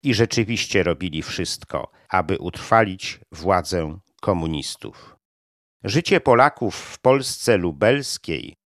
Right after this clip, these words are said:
zdominowane zostało przez represje sowieckich organów bezpieczeństwa,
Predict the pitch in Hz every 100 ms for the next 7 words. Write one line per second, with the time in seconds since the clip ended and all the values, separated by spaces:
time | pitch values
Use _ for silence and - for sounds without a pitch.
0 | - 85 90 117 120 113 92 127 123 92
1 | 101 - 110 110 101 - 101 90 - -
2 | 101 117 - 113 113 - 117 104 98 82
3 | 95 92 - 101 - 101 87 98 95 95
4 | 82 92 - 95 95 110 92 - - -
5 | 69